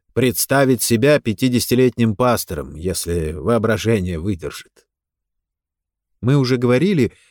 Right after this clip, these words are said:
что нашу летопись надо читать задом наперед, и письмо преподобного Ричарда Уайта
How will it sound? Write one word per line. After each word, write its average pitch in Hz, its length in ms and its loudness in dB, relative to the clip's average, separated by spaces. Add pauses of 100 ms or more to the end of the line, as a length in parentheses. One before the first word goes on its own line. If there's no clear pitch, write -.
(120)
что - 240 -2
нашу 131 320 0
летопись 117 640 0 (280)
надо 220 360 0
читать 175 420 2
задом 127 400 2
наперед, 82 680 -4 (300)
и 131 40 0
письмо 139 340 0
преподобного 123 680 4
Ричарда 95 520 0
Уайта 208 560 0